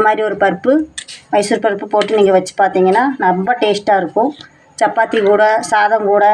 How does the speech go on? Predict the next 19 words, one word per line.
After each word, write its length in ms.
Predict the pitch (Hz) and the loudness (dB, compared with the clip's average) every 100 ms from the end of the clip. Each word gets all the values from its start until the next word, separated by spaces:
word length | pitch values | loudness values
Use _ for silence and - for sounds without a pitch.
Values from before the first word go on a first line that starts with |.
| 220 | 2
எல்லாம் 200 | 196 220 202 | -2 0 2
சாப்பிடலாம், 420 | 196 208 202 190 | 0 0 0 0
நல்லா 180 | 185 208 | 0 0
இருக்கும் 240 | 196 196 185 | 0 -4 -2
டேஸ்ட்டாக. 460 | 175 - 190 277 - - _ _ _ _ _ _ - | -2 0 -2 -2 -6 -20 _ _ _ _ _ _ -4
இதே 120 | 208 208 | 0 2
மாதிரி 160 | 202 208 | 2 2
நீங்க 160 | 196 220 233 | 4 2 2
ட்ரை 140 | 196 208 220 | 0 0 -2
பண்ணி 140 | 208 202 | -2 0
பாருங்க. 320 | 190 190 190 269 - - _ _ | 0 0 0 0 -2 -20 _ _
உங்களுக்கு 300 | 208 202 208 | 0 2 2
இந்த 100 | 196 196 | 4 4
வீடியோ 200 | 220 233 214 | 2 0 -2
பிடிச்சிருந்தா 480 | 202 202 208 202 226 254 - _ _ - | -2 0 2 2 2 -2 -14 _ _ -2
லைக் 200 | 202 208 - | -2 0 -2
பண்ணுங்க, 320 | 208 208 208 254 - | 0 2 2 0 2
ஷேர் 280 | 202 208 208 | 2 2 0
பண்ணுங்க, 280 | 196 196 | 2 2